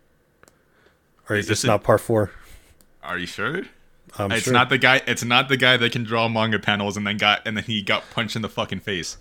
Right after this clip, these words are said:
Speaker 1: Okay.
Speaker 2: by, uh, Josuke's Crazy
Speaker 1: This,
Speaker 2: Diamond
Speaker 1: this,
Speaker 2: or whatever.
Speaker 1: this stand ability can draw fictional characters.
Speaker 2: Oh, it's this stand. <laughs> Oh,
Speaker 1: And
Speaker 2: God.
Speaker 1: whatever they draw,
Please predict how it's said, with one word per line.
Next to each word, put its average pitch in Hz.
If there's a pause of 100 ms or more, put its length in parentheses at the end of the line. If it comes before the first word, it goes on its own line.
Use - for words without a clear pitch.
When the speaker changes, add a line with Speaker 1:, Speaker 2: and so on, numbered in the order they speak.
(180)
Speaker 1:
Okay. 95
Speaker 2:
by, 90
uh, 85 (160)
Josuke's 95
Crazy 107
Speaker 1:
This, 131
Speaker 2:
Diamond 87
Speaker 1:
this, 131
Speaker 2:
or -
whatever. 139
Speaker 1:
this 131
stand 127
ability 104 (500)
can 107
draw 110 (380)
fictional 131
characters. 117
Speaker 2:
Oh, 131
it's 110
this 104
stand. 110
<laughs> - (1300)
Oh, 101
Speaker 1:
And 113 (120)
Speaker 2:
God. 117 (100)
Speaker 1:
whatever 123 (560)
they 113
draw, 104